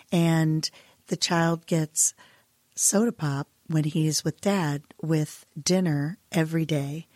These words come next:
but not at the mom's house. So I had to, in a very sensitive way, discuss the importance of what I call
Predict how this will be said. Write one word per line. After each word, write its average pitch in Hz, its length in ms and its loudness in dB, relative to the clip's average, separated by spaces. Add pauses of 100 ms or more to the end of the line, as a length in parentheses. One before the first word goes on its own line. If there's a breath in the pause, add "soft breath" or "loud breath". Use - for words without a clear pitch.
(380 loud breath)
but - 160 2
not 175 360 2
at - 160 -2
the 160 80 -2
mom's 160 400 0
house. 131 500 -8 (480 loud breath)
So - 220 0
I 233 60 2
had 233 260 0
to, 247 260 -2
in 190 140 2
a 190 40 0
very 190 300 2
sensitive 190 720 -2
way, 147 480 0
discuss 165 800 0 (540 loud breath)
the 202 140 -4
importance 180 880 0
of 156 300 -2
what 160 160 0
I 196 220 0
call 160 400 -2